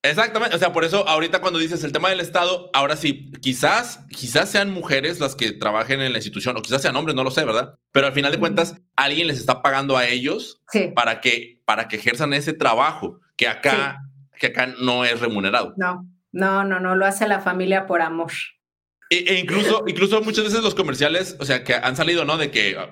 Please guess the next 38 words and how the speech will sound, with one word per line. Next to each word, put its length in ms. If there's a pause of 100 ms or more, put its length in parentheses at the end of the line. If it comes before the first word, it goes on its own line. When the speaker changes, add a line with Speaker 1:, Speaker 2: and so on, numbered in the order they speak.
(120)
Speaker 1:
no 260
sé, 140
recuerdo 300
alguno, 320
ahorita 240
no, 120
no 120
sé 100
de 140
qué 80
marca 320
ni, 220
ni, 340
ni 180
cómo 240
fue, 240 (220)
pero 180
que 80
era 160
de, 420
tratando 360
de 80
ponerle 400
un, 200
un, 380
un 100
costo 600
a 200
todas 240
las, 160 (120)
a 140
todas 180
las 140
actividades 340
que 80
hacen 340
las 240
mamás 320